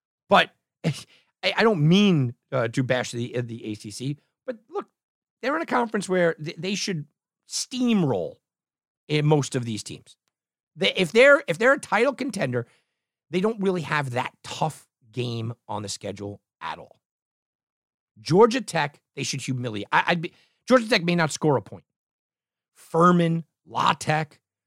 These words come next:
Wake Forest was ranked twenty-two. They lost their starting quarterback. That, yeah, no.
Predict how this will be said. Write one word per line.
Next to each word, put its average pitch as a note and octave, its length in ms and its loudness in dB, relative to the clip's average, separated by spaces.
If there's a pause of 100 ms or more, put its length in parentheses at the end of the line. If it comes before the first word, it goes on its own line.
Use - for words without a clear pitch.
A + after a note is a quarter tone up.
(280)
Wake A3 260 2
Forest C4 560 8 (200)
was E3 160 2
ranked A#3 240 4
twenty-two. A#3+ 380 4
They G#3+ 80 6
lost A3 180 4
their G3+ 80 2
starting A3+ 240 4
quarterback. G#3+ 360 6
That, F#3 180 4 (180)
yeah, D#3+ 260 2
no. D3 260 0